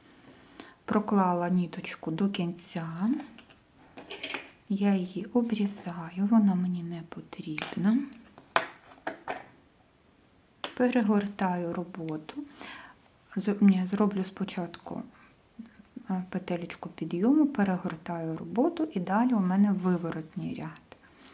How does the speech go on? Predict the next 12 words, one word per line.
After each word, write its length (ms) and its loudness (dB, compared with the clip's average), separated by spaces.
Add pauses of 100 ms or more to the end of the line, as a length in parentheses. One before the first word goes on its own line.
(400)
Будемо 600 6
в'язати 500 0
наступним 680 0
чином. 440 -8 (680)
Знов 380 6
таки 240 -8
стовпчик, 640 -4 (160)
чотири 420 2
стовпчика 580 0
без 300 2
накиду. 680 -2
Раз, 400 2